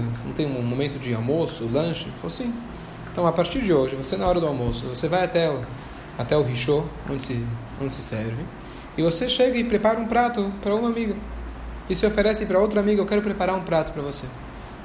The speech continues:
E acabou a, acabou a conversa. Foi para casa, depois de um mês ela estava curada.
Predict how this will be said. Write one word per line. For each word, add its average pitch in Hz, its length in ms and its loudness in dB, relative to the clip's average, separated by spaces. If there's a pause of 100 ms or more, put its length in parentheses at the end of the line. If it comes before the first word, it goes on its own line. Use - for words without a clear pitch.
(340)
E 185 40 -4
acabou 175 280 2
a, 165 40 0
acabou 165 440 -2
a - 20 -2
conversa. 117 420 -4 (840)
Foi 175 120 0
para 160 120 -2
casa, 151 340 0
depois 170 300 -2
de 180 60 -2
um 185 40 -2
mês 180 180 0
ela 143 80 -2
estava 135 200 -4
curada. 117 300 -6